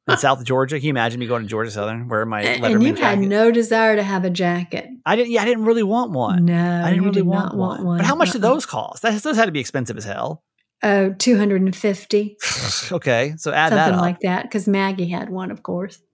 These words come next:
Speaker 1: And where, yeah, Maggie was all about all that stuff. Uh,
Speaker 2: Yeah.
Speaker 1: and where, do you know where, do you know where Maggie's Letterman jacket is now?
Speaker 2: Oh,
Speaker 1: And
Speaker 2: no.
Speaker 1: no
Speaker 2: I have
Speaker 1: clue.
Speaker 2: no idea.
Speaker 1: What about my
Speaker 2: Uh-uh.
Speaker 1: yearbooks? Did you hold on to my yearbooks?
Speaker 2: Yeah, I'm pretty sure I have those.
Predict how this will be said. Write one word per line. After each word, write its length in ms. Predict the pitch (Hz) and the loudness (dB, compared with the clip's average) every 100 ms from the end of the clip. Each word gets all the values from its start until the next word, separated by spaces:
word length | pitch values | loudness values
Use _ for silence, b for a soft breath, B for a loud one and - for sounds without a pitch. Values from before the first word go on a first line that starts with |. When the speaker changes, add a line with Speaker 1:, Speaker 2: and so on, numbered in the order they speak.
| _ | _
Speaker 1:
And 160 | 143 143 | -4 0
where, 180 | 180 185 | 0 0
yeah, 200 | 165 131 | 2 2
Maggie 320 | 156 170 143 | 0 -2 -4
was 120 | 120 | -6
all 140 | 107 104 | -6 -6
about 180 | 69 - | -6 -6
all 80 | |
that 100 | - | -6
stuff. 280 | - - 127 _ b b b 160 | -8 -8 -8 _ b b b 0
Uh, 200 | 151 139 | 0 2
Speaker 2:
Yeah. 40 | 170 175 | 0 2
Speaker 1:
and 100 | 202 | 4
where, 180 | 254 226 | 4 4
do 140 | 214 | 0
you 60 | 262 | 2
know 60 | |
where, 80 | 247 | 2
do 80 | 180 | 2
you 40 | 190 | 2
know 80 | |
where 80 | 214 | 2
Maggie's 420 | 151 143 196 220 - _ _ _ _ | 4 2 2 -4 -8 _ _ _ _
Letterman 300 | 208 214 214 | 0 2 2
jacket 300 | 208 208 208 | 0 -2 -4
is 120 | 226 214 | -8 -6
now? 260 | 220 214 _ _ _ _ _ _ | -8 -10 _ _ _ _ _ _
Speaker 2:
Oh, 220 | 440 302 185 | 0 4 4
Speaker 1:
And 100 | 170 | 4
Speaker 2:
no. 420 | 180 190 - 185 | 2 -2 -6 -6
Speaker 1:
no 120 | 156 160 | -2 0
Speaker 2:
I 20 | |
have 80 | 339 | 2
Speaker 1:
clue. 120 | 180 | 2
Speaker 2:
no 200 | 180 180 | 2 0
idea. 420 | 165 175 185 185 _ _ | -2 -6 -8 -12 _ _
Speaker 1:
What 160 | - 247 | 2 4
about 120 | 311 | 4
my 80 | 311 | 2
Speaker 2:
Uh-uh. 60 | 233 | 0
Speaker 1:
yearbooks? 340 | 190 185 131 | 2 2 2
Did 140 | 170 196 | 0 -2
you 60 | |
hold 200 | 170 233 | 0 0
on 140 | 240 247 | 0 -2
to 40 | |
my 140 | 233 | -2
yearbooks? 600 | 196 165 202 220 - - - _ _ _ _ - | 0 -2 -2 -4 -8 -16 -18 _ _ _ _ -4
Speaker 2:
Yeah, 180 | 392 | 0
I'm 100 | 269 | 0
pretty 200 | 247 262 240 | 0 0 -2
sure 280 | - 240 | -2 -2
I 40 | 190 | 0
have 260 | 180 165 170 | 0 -2 -2
those. 480 | 170 - - - | -4 -4 -10 -16